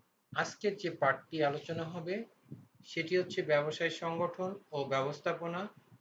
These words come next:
দ্বিতীয় পত্র প্রথম অধ্যায় ব্যবস্থাপনার ধারণা। ব্যবস্থাপনার ধারণার যে বিষয়টি নিয়ে আজকে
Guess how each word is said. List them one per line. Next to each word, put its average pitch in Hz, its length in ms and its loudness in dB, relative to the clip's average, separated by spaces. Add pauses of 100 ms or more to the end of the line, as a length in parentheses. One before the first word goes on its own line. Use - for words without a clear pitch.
(120)
দ্বিতীয় 151 480 -2
পত্র 170 260 -2 (640)
প্রথম 185 280 -2 (140)
অধ্যায় 175 360 -2 (540)
ব্যবস্থাপনার 156 760 2 (140)
ধারণা। 135 340 -2 (840)
ব্যবস্থাপনার 220 680 2 (120)
ধারণার 180 400 2 (360)
যে 147 160 -2 (520)
বিষয়টি 202 460 0
নিয়ে 196 220 2
আজকে 175 280 2